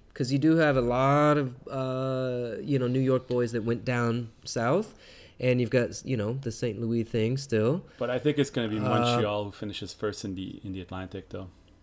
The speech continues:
Speaker 1: Could be, yeah. They still got a, a few games in hand on Detroit and Tampa Bay, so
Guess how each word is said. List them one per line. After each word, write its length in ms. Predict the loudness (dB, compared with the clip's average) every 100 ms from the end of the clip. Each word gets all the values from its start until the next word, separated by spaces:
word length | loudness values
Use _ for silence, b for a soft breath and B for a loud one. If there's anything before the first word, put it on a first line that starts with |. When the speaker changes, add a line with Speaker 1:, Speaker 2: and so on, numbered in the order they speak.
| _ -2
Speaker 1:
Could 160 | 0 6
be, 80 | 8
yeah. 200 | 10 10
They 120 | 8
still 280 | 8 4 4
got 260 | 4 4
a, 720 | 4 4 4 2 2 2 0 -2
a 100 | -6
few 400 | -6 -4 -2 -2
games 320 | -2 -4 -4 -4
in 100 | -6
hand 360 | -4 -4 -4
on 420 | -4 -6 -6 -8 -6
Detroit 420 | -10 -4 -2 0
and 180 | -2 -4
Tampa 280 | -6 -8 -8
Bay, 240 | -8 -8
so 480 | -8 -6 -6 -8